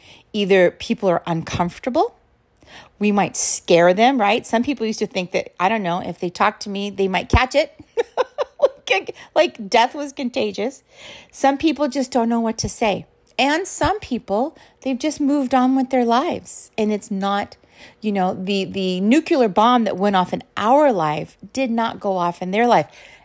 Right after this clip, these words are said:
And that's okay. But this might be a time when you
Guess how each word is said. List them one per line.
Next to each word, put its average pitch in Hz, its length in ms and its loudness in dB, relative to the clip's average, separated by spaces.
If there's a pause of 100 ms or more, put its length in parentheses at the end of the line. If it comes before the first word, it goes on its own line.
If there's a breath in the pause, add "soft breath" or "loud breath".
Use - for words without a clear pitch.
(120)
And 220 240 2
that's 214 300 -2 (220)
okay. 185 960 -4 (1500 soft breath)
But - 540 0 (640)
this 226 380 2
might 254 260 0
be 214 160 -4
a 190 60 0
time 185 640 -4
when 175 240 -4
you 202 500 -4